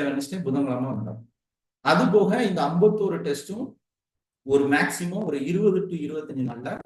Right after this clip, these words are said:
எல்லா கொஸ்டின் பேப்பரையும் கண்-, கரண்ட் அஃபேர்ஸ் இல்லாம மீதி இருக்கக்கூடிய கொஸ்டின் பேப்பர் நான் வந்து டிரைவ்லையும் நம்ம ஆட்சியர் கிளாஸ் வெப்சைட்லயும் நான் வந்து கொடுத்துருவேன். ஆட்சியர் கிளாஸ், ஆட்சியர் கிளாஸ், அஹ், வெப்சைட்லயும்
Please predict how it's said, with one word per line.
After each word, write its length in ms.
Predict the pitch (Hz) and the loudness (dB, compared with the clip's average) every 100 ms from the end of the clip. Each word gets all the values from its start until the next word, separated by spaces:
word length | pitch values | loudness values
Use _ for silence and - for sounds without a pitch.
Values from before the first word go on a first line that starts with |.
| - | -16
எல்லா 600 | - 131 160 185 180 156 151 | -6 -4 0 2 2 2 -2
கொஸ்டின் 300 | 147 165 170 | -4 -4 -4
பேப்பரையும் 340 | 139 110 95 - - | -4 -6 -8 -12 -12
கண்-, 300 | - 170 170 | -6 -4 -4
கரண்ட் 420 | 175 165 160 175 | -4 -4 -4 -6
அஃபேர்ஸ் 440 | 185 170 - - | -6 -8 -8 -10
இல்லாம 320 | 127 147 147 147 | -10 -8 -6 -6
மீதி 140 | 151 170 | -6 -4
இருக்கக்கூடிய 400 | 170 139 131 117 113 | -4 -6 -6 -8 -8
கொஸ்டின் 300 | 123 143 131 | -10 -8 -6
பேப்பர் 400 | 123 107 160 170 - - _ _ - | -6 -4 -4 -4 -8 -20 _ _ -2
நான் 280 | 135 131 127 | 2 4 4
வந்து 240 | 170 - | 4 4
டிரைவ்லையும் 560 | 135 - 147 127 135 220 - | 4 4 2 2 0 -4 -8
நம்ம 240 | - 127 123 110 | -4 -2 0 -2
ஆட்சியர் 420 | - - 170 165 | -4 -4 -4 -4
கிளாஸ் 300 | 170 135 127 - _ _ 113 | -4 -4 -4 -6 _ _ 0
வெப்சைட்லயும் 640 | 127 - 180 120 117 123 | 0 2 0 0 0 0
நான் 140 | - 120 | -2 -2
வந்து 160 | 107 | -2
கொடுத்துருவேன். 440 | 107 - - - - - | -4 -8 -14 -16 -20 -12
ஆட்சியர் 340 | 127 123 - - | -8 -6 -8 -8
கிளாஸ், 320 | 120 117 120 - - _ _ - | -6 -4 -6 -8 -16 _ _ -4
ஆட்சியர் 260 | 135 - | -2 -2
கிளாஸ், 340 | 131 113 - 123 | 0 -2 -2 0
அஹ், 340 | 107 104 101 131 | 2 2 0 2
வெப்சைட்லயும் 720 | 131 170 143 117 123 113 | 2 4 2 2 2 2